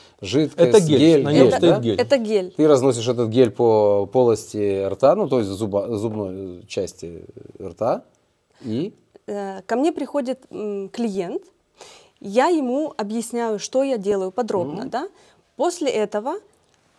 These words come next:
Speaker 2: Давай мы,
Speaker 3: м, то
Speaker 2: может
Speaker 3: есть
Speaker 2: быть,
Speaker 3: подробно
Speaker 2: сделаем, смоделируем ситуацию. Вот к тебе пришёл клиент.
Speaker 1: Давай.
Speaker 3: Окей.
Speaker 2: Товарищ Игорь, э,
Speaker 1: Я хочу отбелить свои
Speaker 2: Да.
Speaker 1: зубы.
Speaker 3: Хорошо.
Speaker 2: Потому что сегодня у него съёмка на центральном телевидении.
Speaker 3: Да.
Speaker 2: Что ты ему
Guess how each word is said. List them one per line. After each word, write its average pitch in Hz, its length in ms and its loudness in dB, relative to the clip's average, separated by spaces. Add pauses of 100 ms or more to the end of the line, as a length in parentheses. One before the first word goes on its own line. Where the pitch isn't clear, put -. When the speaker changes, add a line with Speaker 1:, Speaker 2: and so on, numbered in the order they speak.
(120)
Speaker 2:
Давай 135 300 0
мы, 247 120 2
Speaker 3:
м, - 60 -4
то 170 60 -4
Speaker 2:
может 165 160 8
Speaker 3:
есть 151 100 2
Speaker 2:
быть, 165 100 6
Speaker 3:
подробно 311 220 -2
Speaker 2:
сделаем, 175 320 4
смоделируем 160 640 -2
ситуацию. 98 640 -4 (320)
Вот 226 160 0
к - 20 -20
тебе 143 220 -2
пришёл 143 360 -6
клиент. 127 220 -6
Speaker 1:
Давай. 113 320 6
Speaker 3:
Окей. 226 380 -6 (160)
Speaker 2:
Товарищ 190 440 -4
Игорь, 95 240 -8 (340)
э, 120 120 -10
Speaker 1:
Я 170 160 8
хочу 202 440 0
отбелить 127 520 -2
свои 107 480 -6
Speaker 2:
Да. 110 240 -8
Speaker 1:
зубы. 90 440 -6 (520)
Speaker 3:
Хорошо. 226 360 -6
Speaker 2:
Потому 156 160 -2
что 147 120 -2
сегодня 208 460 -2
у 165 100 -4
него 139 240 0
съёмка 123 640 -2 (460)
на 139 180 -2
центральном 240 640 -2
телевидении. 101 720 -6 (280)
Speaker 3:
Да. 196 180 -12
Speaker 2:
Что 214 140 -2
ты 196 100 -8
ему 139 160 -4